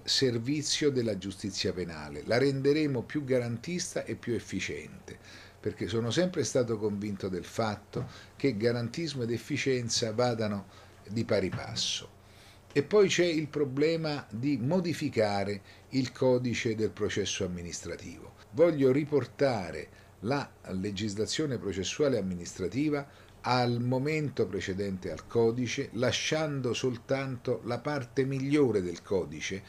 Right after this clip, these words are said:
che è quella che semplifica i problemi, eh, di interpretazione del ruolo dei giudici, del potere dei giudici nei confronti della domanda di giustizia. Eh, il lavoro da fare è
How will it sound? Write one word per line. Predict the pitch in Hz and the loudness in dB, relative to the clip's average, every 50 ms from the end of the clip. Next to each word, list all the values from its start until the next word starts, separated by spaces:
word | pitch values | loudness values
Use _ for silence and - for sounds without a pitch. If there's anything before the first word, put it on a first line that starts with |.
| - - - - - - | -16 -18 -16 -16 -16 -8
che | - - 147 156 | -2 2 4 4
è | 160 151 | 4 2
quella | - - 120 110 104 101 107 110 117 110 - - - - | 0 -2 -2 0 0 -2 -2 -4 -6 -8 -10 -14 -20 -4
che | - - 160 135 | 2 4 6 6
semplifica | - - - 190 202 185 - - - 135 123 117 107 - 127 123 127 139 139 - | 8 8 10 10 8 8 6 0 0 2 2 2 2 0 0 2 2 2 2 2
i | - 165 | -2 -4
problemi, | 143 151 151 143 127 107 107 107 104 104 104 107 107 107 107 - - - - - - | 0 2 2 0 0 2 4 4 4 4 4 2 -2 -4 -6 -8 -16 -20 -18 -10 -6
eh, | 95 101 | -6 -2
di | 107 127 139 139 - 165 | 0 2 2 2 2 0
interpretazione | 170 160 127 - 156 147 120 - - 156 151 139 156 135 - - - 117 104 95 87 85 87 90 92 92 92 - - - - | -2 -2 0 2 4 2 2 2 0 0 0 2 2 2 2 2 2 2 2 0 0 -2 -4 -6 -6 -8 -10 -14 -20 -10 0
del | 117 135 139 135 | 6 6 6 6
ruolo | 131 147 151 139 123 117 120 | 6 6 4 6 6 4 2
dei | 139 156 151 147 120 | 2 2 2 0 0
giudici, | 101 107 101 92 87 92 98 98 - - 113 117 113 - - - - - | -2 -4 -4 -4 -4 -4 -4 -4 -2 -2 -4 -4 -6 -6 -12 -20 -20 -14
del | - 110 127 139 131 127 | -6 -2 0 0 0 0
potere | - - 147 151 139 147 175 170 156 131 107 107 107 | -2 0 2 2 6 6 6 6 6 6 4 2 2
dei | 127 147 151 143 | 2 0 0 0
giudici | 113 113 117 123 123 135 135 123 - 143 135 | 0 -2 -2 -2 -2 -2 -2 -2 -2 -2 -2
nei | 135 139 | -2 -2
confronti | 120 135 135 123 - - 104 101 98 95 - 104 | 0 0 -2 -2 -2 -2 -2 -2 -2 -2 -4 -4
della | 101 101 98 95 | -2 -2 -2 -2
domanda | 90 90 90 87 87 82 85 80 | -4 -4 -6 -8 -8 -8 -8 -10
di | 78 76 69 | -10 -10 -12
giustizia. | - - 76 - - - - - - - - - - - - - - - - - - - - - - - 123 135 147 170 196 202 185 - - | -12 -14 -14 -14 -14 -16 -16 -10 -6 -4 -4 -4 -6 -10 -14 -18 -20 -20 -20 -20 -20 -20 -20 -20 -16 -14 -12 -12 -12 -12 -14 -14 -16 -12 -8
Eh, | 113 117 110 90 - | -4 -4 -4 -4 -4
il | - 165 156 | -4 0 2
lavoro | 160 170 190 214 214 196 170 | 4 6 6 8 8 6 6
da | 147 139 120 | 4 2 2
fare | - 120 101 92 87 87 101 110 120 - | 2 0 0 0 2 2 2 0 0 0
è | - 113 120 120 120 | 0 2 4 4 4